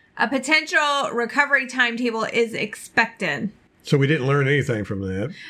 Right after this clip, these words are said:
Speaker 1: At
Speaker 2: All we
Speaker 1: all.
Speaker 2: know is he's had some minor surgery.
Speaker 1: Yeah.
Speaker 2: That doesn't sound good, though. Anytime a heart, that's a heart thing.
Speaker 1: Yeah.
Speaker 2: Anytime you have something wrong with your heart, that's not good.
Speaker 1: Especially for an athlete.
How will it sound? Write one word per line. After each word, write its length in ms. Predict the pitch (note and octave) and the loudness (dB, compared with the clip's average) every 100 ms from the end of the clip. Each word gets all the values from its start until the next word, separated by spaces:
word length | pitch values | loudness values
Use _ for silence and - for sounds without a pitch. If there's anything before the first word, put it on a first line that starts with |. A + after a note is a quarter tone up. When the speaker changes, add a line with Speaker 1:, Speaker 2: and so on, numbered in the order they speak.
| - | -2
Speaker 1:
At 180 | A#3 A#3+ | 2 2
Speaker 2:
All 60 | A#3+ | 2
we 60 | |
Speaker 1:
all. 80 | A#3 | 2
Speaker 2:
know 180 | A3+ C3+ | 2 2
is 120 | A#2+ | 2
he's 140 | A#2+ A#2 | 2 2
had 280 | A#2+ A2 | 2 0
some 320 | - A#2 G#2 A#2 | 0 2 2 0
minor 340 | A2+ A2+ G#2 | 0 2 0
surgery. 440 | - A2 A2 F#2+ - | 0 0 2 2 4
Speaker 1:
Yeah. 360 | A#3 E3+ A3 - - - | 2 0 -4 -12 -12 0
Speaker 2:
That 120 | F3+ | 2
doesn't 260 | A3+ D3+ B2 | 4 2 2
sound 360 | - G#2+ F#2+ | 2 2 0
good, 320 | A2 C#3+ G#2 | 2 2 0
though. 140 | E2 F2 | -2 4
Anytime 420 | D#3 G#3+ F#3 A2 | 4 4 2 2
a 40 | |
heart, 380 | E2+ D3 F3+ - _ _ | 0 2 2 -2 _ _
that's 160 | - C#3 | -2 0
a 40 | |
heart 280 | G2+ E3 F#3 | 2 2 0
thing. 300 | - E2+ D2+ | -4 -6 -2
Speaker 1:
Yeah. 440 | A#3 A#3+ G#3 G3 G#3 _ _ _ | 0 2 2 0 -6 _ _ _
Speaker 2:
Anytime 320 | D3 F#3 D#3+ A#2 | -2 0 2 2
you 100 | A#2 | 2
have 260 | A#2 F2 F2 _ _ - | 2 -2 -6 _ _ 0
something 240 | D#3+ C3 | 0 2
wrong 120 | C#3+ | 2
with 80 | B2+ | 2
your 100 | F#2 | 2
heart, 300 | A#2 F3+ A#2+ | 2 2 2
that's 180 | C3+ C#3 | -2 0
not 160 | G#2+ D#2+ | -2 -2
good. 280 | E2 D#2+ - _ | -4 -6 -8 _
Speaker 1:
Especially 460 | - - C4 D4+ C#4 | -8 -2 0 0 0
for 120 | B3 | 2
an 60 | |
athlete. 680 | G#3 A3 C#4+ G3 - - - | 2 2 -2 -8 -8 -10 -14